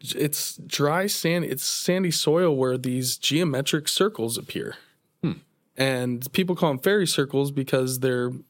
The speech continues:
Speaker 1: you know, dusted away in the, in these, uh,
Speaker 2: Okay.
Speaker 1: geom-, by,
Speaker 2: Stoner's pulling up
Speaker 1: by
Speaker 2: images.
Speaker 1: natural,
Speaker 2: All right.
Speaker 1: um,
Speaker 2: Oh, with the mushrooms, hey?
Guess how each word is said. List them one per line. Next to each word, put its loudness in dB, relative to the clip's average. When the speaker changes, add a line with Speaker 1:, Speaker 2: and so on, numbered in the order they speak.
Speaker 1:
you 0
know, -2
dusted 2
away 4
in -2
the, -2
in -2
these, -2
uh, -8
Speaker 2:
Okay. 0
Speaker 1:
geom-, -4
by, 2
Speaker 2:
Stoner's 0
pulling 0
up 0
Speaker 1:
by 2
Speaker 2:
images. 0
Speaker 1:
natural, 0
Speaker 2:
All 0
right. -2
Speaker 1:
um, -6
Speaker 2:
Oh, 6
with 2
the 4
mushrooms, 0
hey? 0